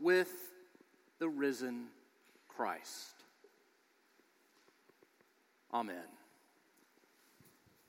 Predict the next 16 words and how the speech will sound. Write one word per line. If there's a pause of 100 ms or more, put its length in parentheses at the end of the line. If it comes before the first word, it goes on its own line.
(3000)
I
recently
ran
across
an
old (540)
story,
a
short (180)
little
tale
about, (2000)
that
tries
to
get